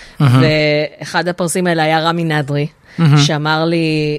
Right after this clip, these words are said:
Speaker 2: הוא היה מוביל מקצועי, הוא היה כבר מבוגר, היו לו ילדים, אה, והוא אמר לי, "את צריכה ללמוד פרסית עד שתוכלי לקרוא שירה קלאסית."
Speaker 1: והצלחת.
Speaker 2: אני עוד לא יודעת לקרוא שירה קלאסית,
Speaker 1: הבנתי.
Speaker 2: אז, ו-, והוא נפטר שלושה חודשים אחרי שהשתחררתי, אז,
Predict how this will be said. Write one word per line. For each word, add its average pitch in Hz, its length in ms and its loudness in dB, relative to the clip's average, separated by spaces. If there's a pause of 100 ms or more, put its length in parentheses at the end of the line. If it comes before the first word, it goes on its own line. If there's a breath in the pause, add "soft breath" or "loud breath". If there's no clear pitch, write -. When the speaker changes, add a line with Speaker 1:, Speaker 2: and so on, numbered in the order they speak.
(140)
Speaker 2:
הוא 143 80 -6
היה 156 100 0
מוביל 170 300 -4
מקצועי, 160 440 -4
הוא 190 100 0
היה 139 100 -2
כבר 147 160 -8
מבוגר, 139 420 -4
היו 139 140 -2
לו 139 100 -2
ילדים, 139 400 -2 (560 loud breath)
אה, 165 60 -4 (480)
והוא 156 180 -6
אמר 180 220 0
לי, 220 140 0
"את 160 60 -6
צריכה 190 460 -4
ללמוד 196 400 0
פרסית - 720 -2 (440 loud breath)
עד 233 180 -2
שתוכלי 208 420 -4
לקרוא 185 320 -4
שירה 139 300 -6
קלאסית." - 720 -8 (320)
Speaker 1:
והצלחת. 135 680 -2 (360)
Speaker 2:
אני 196 180 -8
עוד 185 140 -4
לא 220 80 0
יודעת 233 300 0
לקרוא 156 240 -8
שירה 143 300 -2
קלאסית, 127 400 0
Speaker 1:
הבנתי. 104 100 4
Speaker 2:
אז, 98 160 0 (160)
ו-, 185 140 -2
והוא 196 260 0
נפטר 247 340 -2
שלושה 214 280 -2
חודשים 214 340 -2
אחרי 170 180 -4
שהשתחררתי, 185 800 -4
אז, 156 220 -4